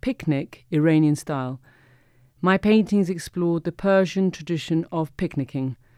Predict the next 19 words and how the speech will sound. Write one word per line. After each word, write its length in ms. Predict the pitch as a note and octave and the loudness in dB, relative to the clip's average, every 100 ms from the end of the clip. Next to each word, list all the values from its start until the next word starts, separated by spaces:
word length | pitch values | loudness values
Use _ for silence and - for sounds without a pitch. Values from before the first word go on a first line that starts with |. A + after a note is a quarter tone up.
| _ - | _ -6
Whether 300 | F3 F#3 G3+ | 0 2 2
by 220 | F#3 F3+ | 0 2
a 100 | E3+ | 2
river 420 | F3 F3+ E3+ G3 - | 2 2 0 -4 -4
or 180 | E3 D#3 | -4 -2
by 200 | D#3 D#3 | -2 2
a 60 | |
motorway, 680 | E3 E3 - D3 C3+ C3 C#3 - | 2 2 0 -6 -4 -6 -8 -2
the 80 | E3 | 0
Iranians 600 | D#3+ F3 F3 F3 F3 - | 4 4 4 2 0 -2
always 360 | A3 C4 C4 | 0 0 0
picnic 480 | - E3+ - D#3+ E3 D3 | -2 -6 -4 -4 -4 -10
with 180 | C#3 | -10
great 300 | - E3+ E3+ | -2 0 0
style. 480 | - - C3 B2+ C3 _ _ _ _ _ _ - | -4 -8 -6 -8 -10 _ _ _ _ _ _ -2
You'll 160 | F3 | 2
often 260 | A#3 A#3+ B3+ | 2 4 2
see 280 | - A#3 G#3 | 4 0 0
them 360 | D3+ C#3 D3+ | -2 0 -2